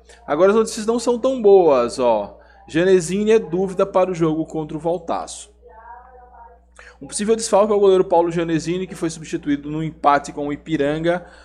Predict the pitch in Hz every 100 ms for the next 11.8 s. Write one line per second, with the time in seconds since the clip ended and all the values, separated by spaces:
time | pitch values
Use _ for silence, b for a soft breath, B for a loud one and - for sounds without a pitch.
0 | B 180 220 - 175 160 165 170 - 175
1 | 175 185 160 147 151 - 170 185 165 143
2 | 139 143 139 - 135 135 139 131 147 156
3 | 135 113 117 - - 123 131 135 - 90
4 | 87 _ B B B - 202 220 202 190
5 | 180 165 165 160 147 151 185 185 190 190
6 | - 196 240 - 165 170 202 - b b
7 | 143 139 139 139 147 156 147 147 147 160
8 | 147 143 139 147 151 165 147 147 202 202
9 | 185 190 196 190 196 - 214 214 196 190
10 | 262 - 196 196 190 165 151 151 196 190
11 | 180 - 170 139 135 - 170 170